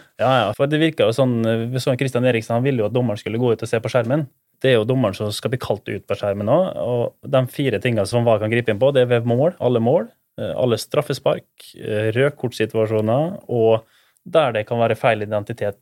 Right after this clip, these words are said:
hvit gult kort til feil spiller, eller rødt kort til feil spiller. Så det er jo viktig for alle å skjønne at disse situasjonene skal sjekkes, og i forkant av en scoring så kan det også være et frispark eller en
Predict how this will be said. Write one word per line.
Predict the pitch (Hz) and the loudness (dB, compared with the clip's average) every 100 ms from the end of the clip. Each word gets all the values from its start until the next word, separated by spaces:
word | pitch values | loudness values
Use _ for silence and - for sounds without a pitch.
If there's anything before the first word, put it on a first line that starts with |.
| - | -4
hvit | 113 - | -4 -2
gult | 110 - | -4 -4
kort | 104 | -6
til | 107 | -2
feil | 101 | -4
spiller, | - 104 85 90 | -4 -8 -6 -4
eller | 98 101 | -2 -2
rødt | 92 | -4
kort | - 107 | -10 -10
til | - | -6
feil | 113 | -8
spiller. | - - - - _ _ | -8 -14 -14 -18 _ _
Så | - 127 | -2 -2
det | 131 147 | 0 2
er | 143 | 2
jo | |
viktig | 127 127 113 113 | 2 -2 -4 0
for | |
alle | 113 107 | 2 2
å | 98 | 0
skjønne | 117 113 95 | 0 -2 -4
at | - 117 | -4 -4
disse | 123 127 - 104 | -2 -4 -4 -8
situasjonene | 107 - 113 110 | -6 -6 -4 -4
skal | 98 117 | -4 -2
sjekkes, | 120 - 143 143 - | -2 0 0 -2 -2
og | 120 120 - - | 0 0 -2 -8
i | 123 | -6
forkant | - 139 135 - 104 | 0 2 2 -2 -2
av | 101 110 | 0 0
en | 110 | 0
scoring | 127 127 147 185 | 2 2 2 -4
så | 170 | -4
kan | 165 165 | 0 0
det | |
også | 156 - | 0 0
være | 120 120 104 | 2 4 2
et | - | 0
frispark | 131 107 - 101 107 | -2 -2 -2 -4 0
eller | |
en | 104 | 0